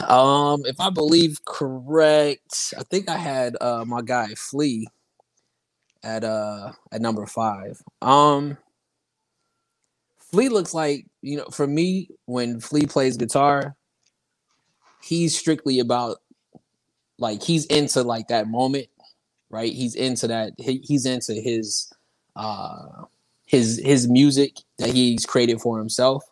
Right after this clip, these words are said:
right? And I feel like Flea's a little under, like, for, for it to be that it's always the lead singer gets the certain type of flair, that Flea figured out that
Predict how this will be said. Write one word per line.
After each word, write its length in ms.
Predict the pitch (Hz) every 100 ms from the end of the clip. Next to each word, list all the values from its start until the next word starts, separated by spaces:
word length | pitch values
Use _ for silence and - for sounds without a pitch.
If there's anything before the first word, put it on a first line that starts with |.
| _ -
right? 380 | 127 139 139 _ _ _ _ _ _ 120
And 120 | 117
I 80 | 113
feel 240 | 131 127
like 400 | 117 113 110 - - - _ _ _ _ _ _ _ _ _ _ _ _ _ _
Flea's 440 | - 214 247 220 156
a 80 |
little 380 | 139 139 160 156
under, 360 | 147 151 143 143
like, 220 | 143 139 - _ _
for, 220 | 156 156 -
for 300 | - 165 165
it 120 | 160
to 100 | 139
be 300 | 127 156 160
that 200 | 139 123
it's 160 | 120 -
always 720 | 131 135 135 131 127 117 113
the 300 | 113 110 98
lead 340 | 117 147 143
singer 440 | - 143 139 135 131
gets 420 | 113 127 127 -
the 120 | 120
certain 340 | - 135 120 117
type 260 | 131 117
of 180 | 113 104
flair, 540 | - 131 143 151 165 _ _ -
that 200 | 110 101
Flea 600 | - 143 143 139 135 127 - 131
figured 400 | - 139 127 123
out 220 | 123 113
that 240 | 110 104